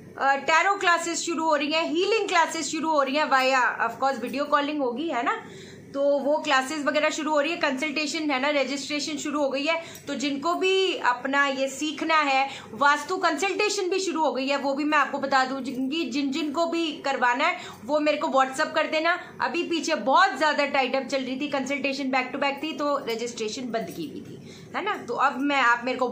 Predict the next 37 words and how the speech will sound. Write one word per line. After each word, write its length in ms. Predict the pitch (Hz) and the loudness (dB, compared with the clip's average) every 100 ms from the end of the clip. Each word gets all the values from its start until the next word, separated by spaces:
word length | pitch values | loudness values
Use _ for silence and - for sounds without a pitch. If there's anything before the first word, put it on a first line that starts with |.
| 226 | 2
WhatsApp 340 | 233 311 311 | 0 0 0
कर 140 | 320 302 | 0 0
दो, 120 | 339 359 - - 214 | 0 -2 -4 -14 0
WhatsApp 500 | 269 311 - 294 - | 2 2 -2 -4 -4
कर 80 | 214 | -4
दो, 140 | 214 | -2
मैं 120 | 254 | 0
आपको 220 | 226 208 240 | 0 0 -2
call 180 | 214 | -2
back 260 | 160 156 - | -2 -4 -6
करूँगी। 360 | - 113 - - - - - - - | -12 -14 -14 -16 -18 -20 -20 -20 -6
Coming 400 | 302 330 381 311 | -2 -2 0 0
back 260 | 262 247 | 0 0
to 140 | 262 262 | -4 -2
the 160 | 269 320 - - - | 0 0 -4 -12 -4
point, 280 | 226 156 - - - - - - - - - | -2 -2 -8 -16 -20 -20 -20 -20 -20 -14 -2
पितृदोष 680 | 523 539 311 254 247 220 330 | 0 0 -2 0 0 0 -2
है, 140 | 392 | 0
रोज 360 | 359 480 539 294 | 4 4 4 2
घी 120 | 339 | 0
का 140 | 330 311 | 2 0
दीपक 300 | 285 269 247 | 0 -2 -4
जलाओ। 320 | 208 202 165 - - - | -2 -2 -2 -4 -6 -2
अब 100 | 339 | -2
please 320 | 339 403 392 | 2 2 2
मुझसे 280 | 370 - 392 | 0 -2 -2
ये 200 | 330 359 | 0 0
मत 220 | 349 349 | 0 0
पूछना, 380 | 311 285 269 262 262 - - | -4 -4 -2 -2 -2 -10 -8
Sunday 360 | - 359 359 | -2 0 2
को 120 | 381 381 | 2 0
छोड़ 260 | 320 247 | 2 0
के, 180 | 202 175 | 0 -6
Sunday 320 | - 302 302 | -4 -2 -2
को 120 | 330 330 | -2 -2
छोड़ 260 | 302 208 | -2 -4
के, 160 | 175 | -4